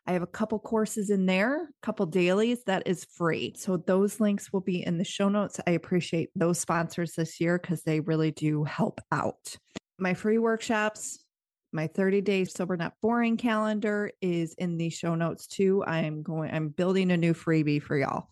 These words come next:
but I'm not gonna tell you what it is yet 'cause it's not done and I need it to be done, okay? And then if you need help on your, on your journey, you can apply to work with me one-on-one. I have my eight-week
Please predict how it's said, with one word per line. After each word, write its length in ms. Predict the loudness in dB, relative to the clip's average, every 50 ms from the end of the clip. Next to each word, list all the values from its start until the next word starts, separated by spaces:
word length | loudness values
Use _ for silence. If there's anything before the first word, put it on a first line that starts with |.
| _
but 180 | -4 -2 0 0
I'm 80 | 0
not 200 | 0 0 -2 -2
gonna 100 | -4 -4
tell 160 | -4 -2 -2 -2
you 80 | 0
what 140 | -2 -2 -2
it 100 | -4 -4 -4
is 160 | -6 -6 -6
yet 180 | -8 -8 -6 -4
'cause 160 | -4 -2 -2
it's 180 | -2 -2 -2
not 200 | -2 -2 -2 -2
done 220 | -2 -2 -2 -2 -2
and 120 | 0 0 2
I 40 | 2
need 180 | 4 4 4
it 140 | 2 0 0
to 80 | -2 0
be 160 | 2 2 2
done, 300 | 2 0 0 -2 -2 -4
okay? 320 | -4 -4 -2 0 0 0 -2 -4 _ _ _ -20 -20 -20 -4 0
And 100 | 2 4
then 140 | 4 4 4
if 160 | 4 4 4
you 100 | 4 4
need 160 | 4 4 4 4
help 200 | 4 2 2 0 0
on 180 | 0 0 2 2
your, 420 | 2 2 2 2 2 0 -2 -6 -10 -16 -16 -16 -8 -4
on 200 | -2 0 0 2
your 300 | 2 2 2 2 2 0 -4
journey, 640 | -8 -10 -6 -2 -2 0 0 0 0 0 0 -2 -2 -4
you 280 | -2 0 0 0 0 -2
can 520 | -6 -10 -6 -2 0 2 2 2 0 0 -2 -6
apply 540 | -8 -8 -6 -2 0 0 2 2 2 2
to 180 | 0 0 -2 -2
work 220 | 0 0 0 0
with 160 | -2 -4 -2 0
me 160 | 2 2 2
one-on-one. 760 | 2 0 0 0 -2 -2 -2 -2 0 0 0 0 0 -2 -4 -6 -12 -20 -20 -20 -20 -16 _
I 80 | -4 -4
have 100 | -2 -2
my 220 | -2 -2 -2 -2 0
eight-week 460 | 0 -2 0 0 -2 -2 -4 -6 -12